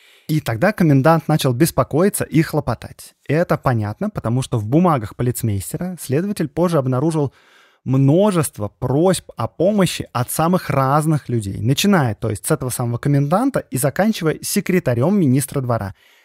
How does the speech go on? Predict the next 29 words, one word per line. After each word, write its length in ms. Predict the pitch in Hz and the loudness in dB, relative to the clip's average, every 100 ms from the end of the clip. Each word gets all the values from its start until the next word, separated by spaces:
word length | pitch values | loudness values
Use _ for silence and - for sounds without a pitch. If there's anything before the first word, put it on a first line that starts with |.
| _ | _
Все 360 | - - 147 | -8 0 2
эти 140 | 220 180 | 2 0
просьбы 440 | - 135 113 107 | 0 0 0 0
были 220 | 107 135 - | 0 0 -2
о 120 | 117 | -6
том, 280 | - 147 185 | -2 -2 -2
чтобы 260 | - 127 120 | -2 -2 -2
прислать 720 | - 165 - 139 147 170 - | 0 0 0 -2 -2 -2 -2
на 140 | 147 139 | 0 0
Ходынку 580 | 135 113 123 175 - | 0 0 2 2 0
подмогу. 800 | 107 - 139 143 143 156 117 95 - _ _ _ _ _ _ | -4 0 2 4 4 4 2 -4 -10 _ _ _ _ _ _
То 120 | 156 | 0
есть 180 | 117 - _ _ - | 0 -2 _ _ -2
информация 680 | 139 - 175 185 143 - | -2 2 2 2 2 0
о 20 | 127 | 0
том, 200 | 165 131 | 0 0
что 140 | - | -4
охраны 560 | - - 139 147 123 104 | -8 -6 0 0 0 0
не 200 | 120 170 | 2 2
хватает, 720 | 127 110 - 185 214 117 _ _ _ - | 0 -4 -2 0 0 -2 _ _ _ -2
была 280 | 131 170 | 2 4
уже 260 | - 143 151 | 2 2 2
в 100 | 110 | 4
начале 560 | 143 185 - 190 151 110 | 2 2 4 4 4 2
ночи 500 | 113 185 220 - - - | 0 0 -2 -6 -8 -2
у 120 | 190 | 2
большого 540 | 151 120 - 131 196 | 4 2 2 0 0
количества 480 | - 117 110 - - | 0 -2 -4 -6 -6
людей. 500 | 104 143 95 85 - | -4 -4 -4 -8 -12